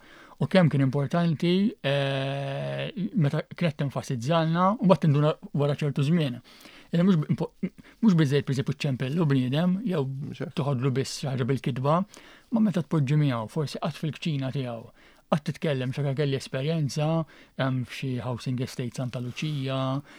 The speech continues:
Speaker 1: hemm xi, xi, xi naħat il-belt li qatt ma kont ħalt qabel, hemm u kienet l-esperjenza jisu li missejt, eh,
Speaker 2: Ekku.
Speaker 1: mal-belt u mbagħad wara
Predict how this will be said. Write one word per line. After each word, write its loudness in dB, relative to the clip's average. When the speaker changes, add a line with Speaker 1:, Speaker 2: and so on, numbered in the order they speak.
Speaker 1:
hemm 2
xi, -2
xi, -2
xi -2
naħat 0
il-belt 0
li -4
qatt -8
ma -4
kont -6
ħalt -4
qabel, -4
hemm 0
u -2
kienet -2
l-esperjenza -6
jisu -4
li -4
missejt, -6
eh, -2
Speaker 2:
Ekku. -2
Speaker 1:
mal-belt 0
u 2
mbagħad 2
wara 0